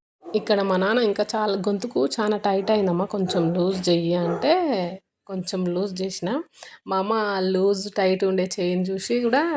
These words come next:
గుర్తుపట్టేసింది. "ఇది ఉత్తదే, నాన్నకి ఇట్లా ఉండదు" అని అంటుంది. కానీ నేను కావాలని ఇట్లా చేయించినమ్మా, అట్లనే ఉంటది. కానీ నేను చె-, మేము కూడా వేసుకుంటాం కదా, చెల్లెళ్ళు ఉన్నారు, నేనున్నా కదా,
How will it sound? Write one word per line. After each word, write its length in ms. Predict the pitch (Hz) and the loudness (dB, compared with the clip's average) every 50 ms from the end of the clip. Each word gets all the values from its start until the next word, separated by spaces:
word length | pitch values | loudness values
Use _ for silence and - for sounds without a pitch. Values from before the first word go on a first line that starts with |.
| 233 202 185 180 175 | 0 0 0 0 -2
గుర్తుపట్టేసింది. 680 | 185 180 - 208 202 190 185 185 185 190 - 190 185 | -4 -6 -4 -2 0 0 0 0 -2 -2 -2 0 0
"ఇది 180 | 175 175 180 185 | 2 2 2 0
ఉత్తదే, 340 | 180 180 - 233 226 247 269 269 226 | -2 0 2 4 4 6 6 4 4
నాన్నకి 380 | 185 175 185 202 233 240 226 | 4 4 4 4 4 2 0
ఇట్లా 180 | 220 - 190 180 | -2 -2 0 0
ఉండదు" 340 | 175 170 190 220 226 233 214 | 2 4 4 4 6 6 4
అని 180 | 185 165 170 170 | 4 4 2 2
అంటుంది. 420 | 165 170 175 170 165 170 202 285 370 381 - - - - - - - | 0 0 -2 -4 -2 0 0 0 0 -2 -6 -12 -12 -12 -14 -14 -8
కానీ 240 | - 196 202 220 220 | -6 -2 0 0 2
నేను 280 | 214 202 208 226 214 208 - | 2 2 2 2 2 0 2
కావాలని 500 | 202 190 190 196 214 233 226 220 226 226 | 4 4 4 4 4 4 2 2 0 -2
ఇట్లా 180 | 226 - 196 - | -2 -4 -4 -4
చేయించినమ్మా, 640 | - 170 170 175 180 - - 180 170 170 165 202 226 226 | -2 -2 -2 -2 -4 -6 -8 -6 -4 -2 -2 -2 -2 -2
అట్లనే 300 | 202 - - 190 196 208 | -2 -2 -2 -2 0 0
ఉంటది. 320 | 202 190 185 185 175 175 175 | 0 -2 -2 -2 -2 -2 -2
కానీ 240 | 170 165 190 247 294 330 320 269 220 202 190 180 | -2 -2 0 0 0 0 0 0 0 -2 -2 -4
నేను 220 | 190 185 190 190 175 170 180 185 | -6 -6 -6 -4 -4 -4 -4 -4
చె-, 200 | - 202 196 190 | -6 -6 -6 -2
మేము 220 | 185 190 190 190 190 | 0 2 2 2 2
కూడా 160 | 190 208 208 | 2 2 2
వేసుకుంటాం 480 | 196 185 185 - - - 180 190 202 185 | 2 0 0 -2 -4 -6 -8 -6 -4 -2
కదా, 160 | 180 170 170 170 | 0 0 0 -2
చెల్లెళ్ళు 420 | - 190 175 165 170 175 175 170 165 | -2 -2 -2 -2 -2 -2 -4 -4 -4
ఉన్నారు, 280 | 156 156 170 170 175 175 175 | -4 -4 -6 -6 -6 -6 -2
నేనున్నా 440 | 170 170 170 170 170 165 160 156 | -2 0 0 2 0 0 0 -2
కదా, 220 | 151 151 156 196 | -2 -4 -4 -4